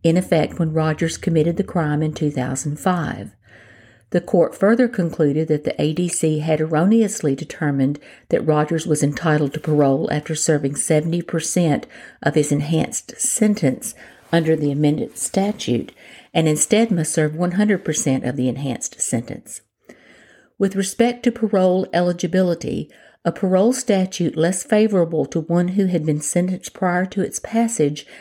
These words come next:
than the parole law existing at the time of his sentencing would be unconstitutional as an ex post facto law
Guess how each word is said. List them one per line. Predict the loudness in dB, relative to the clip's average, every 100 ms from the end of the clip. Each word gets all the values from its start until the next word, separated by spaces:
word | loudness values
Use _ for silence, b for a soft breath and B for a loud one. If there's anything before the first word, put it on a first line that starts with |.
| B B
than | 0 2
the |
parole | 0 0 2 4 2
law | 2 0 0
existing | -2 0 0 0 0 -2
at | 0
the | -4
time | -4 -2 -2
of | -2 -4
his | -4 0
sentencing | 2 2 -2 -2 0 0 -4 b b b b b
would | 2 4
be | 2
unconstitutional | 2 2 0 -2 -2 -6 0 0 0 0 0 0 -4 B B B
as | 0 2
an | 2 2 0
ex | 0 -2
post | -2 0 0 0
facto | 0 0 0 2
law | 2 0 -2 -6